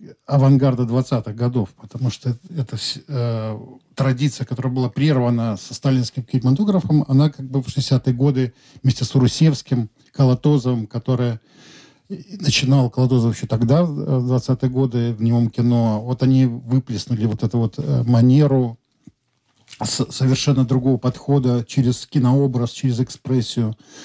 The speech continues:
к материалу. Традиция этого вот, э,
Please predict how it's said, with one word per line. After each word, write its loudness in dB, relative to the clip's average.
к -4
материалу. 2
Традиция 0
этого -2
вот, -4
э, 0